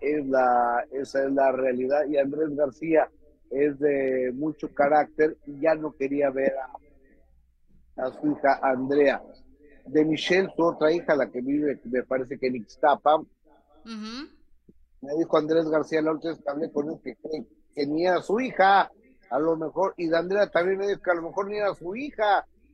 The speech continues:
Speaker 1: entonces yo ya no sé, yo ya no sé cuáles sean las hijas de Andrés y los hijos de Andrés García y cuál no. Claro que dentro de toda la, la historia y la parafernalia de Andrés García, el ligador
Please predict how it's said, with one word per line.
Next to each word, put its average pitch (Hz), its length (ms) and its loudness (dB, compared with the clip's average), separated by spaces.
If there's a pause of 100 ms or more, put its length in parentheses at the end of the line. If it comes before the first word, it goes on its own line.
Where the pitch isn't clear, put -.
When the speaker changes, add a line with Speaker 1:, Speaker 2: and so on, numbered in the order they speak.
(160)
Speaker 1:
entonces 180 600 -6
yo 196 140 -4
ya 175 260 -4
no 156 220 -12
sé, 123 320 -8 (440)
yo 165 160 -2
ya 190 60 4
no 190 180 0
sé 170 200 2
cuáles 185 240 2
sean 170 260 2
las 151 180 -2
hijas 156 240 -2
de 139 100 -2
Andrés 151 240 -4
y - 120 -6
los - 200 -14
hijos 151 260 -4
de 135 60 -2
Andrés 151 300 0
García 143 340 0
y 139 60 -4
cuál 147 360 4
no. 139 140 0 (560)
Claro 202 340 4
que 147 160 0
dentro 170 460 -4
de 135 140 -2 (160)
toda 151 560 0 (360)
la, 135 280 -2
la 131 160 -4
historia 139 760 0
y 131 40 -4
la 127 100 -2
parafernalia 131 1400 0
de 127 100 -4
Andrés 131 500 -2
García, 131 1000 2 (340)
el 143 220 4
ligador 139 1120 4